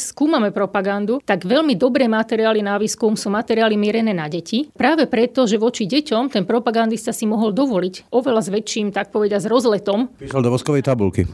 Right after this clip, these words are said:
Speaker 1: Áno, pretože nemusel tam zápasiť so žiadnou pamäťou, nemal žiadne kontraargumenty už prítomné, na ktoré by bol náražal.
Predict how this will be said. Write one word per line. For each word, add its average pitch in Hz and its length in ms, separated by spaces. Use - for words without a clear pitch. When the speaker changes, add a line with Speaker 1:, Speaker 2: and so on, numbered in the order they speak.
Speaker 1:
Áno, 262 160
pretože 240 500
nemusel 285 520
tam 226 180
zápasiť 247 460
so 247 100
žiadnou 233 320
pamäťou, 202 640
nemal 269 240
žiadne 226 360
kontraargumenty 208 1080
už 285 240
prítomné, 220 640
na 214 100
ktoré 202 300
by 190 80
bol 180 160
náražal. 175 560